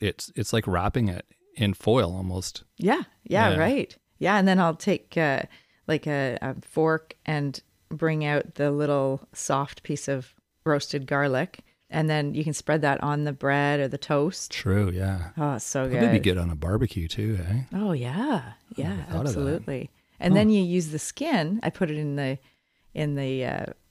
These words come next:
Speaker 2: ice cream container in the freezer for our soup pot to make, um, bone broth soup with all the
Speaker 1: Exactly.
Speaker 2: different scraps.
Speaker 1: Yeah, great
Speaker 2: As we
Speaker 1: idea.
Speaker 2: discussed with Meredith last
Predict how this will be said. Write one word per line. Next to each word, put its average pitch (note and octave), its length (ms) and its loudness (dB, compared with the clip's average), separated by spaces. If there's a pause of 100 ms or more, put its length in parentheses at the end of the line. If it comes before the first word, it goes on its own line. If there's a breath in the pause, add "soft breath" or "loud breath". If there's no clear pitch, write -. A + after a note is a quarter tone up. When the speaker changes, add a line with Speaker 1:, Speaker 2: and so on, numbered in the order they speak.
Speaker 2:
ice G#3 180 2
cream E3+ 340 -4
container D#3+ 480 0
in D#3 160 0
the D#3+ 80 -2
freezer D#3 760 -2
for D3 420 0
our C#3+ 260 0
soup - 340 -6
pot D3+ 380 -2
to C#3+ 220 -6
make, C#3 340 -8
um, C3+ 340 -4 (120)
bone C3+ 200 -4
broth C3+ 260 -6
soup E3+ 320 -8
with - 100 -2
all - 0 -
the G2 40 4
Speaker 1:
Exactly. F#2+ 560 0
Speaker 2:
different - 340 -6 (540 soft breath)
scraps. - 600 -12 (340)
Speaker 1:
Yeah, A2+ 260 -4 (340)
great F#2+ 240 -4
Speaker 2:
As G#2 100 0 (180)
we D3 60 0
Speaker 1:
idea. - 20 0
Speaker 2:
discussed - 420 -6
with - 140 -6
Meredith D3 360 0
last C#3+ 640 -4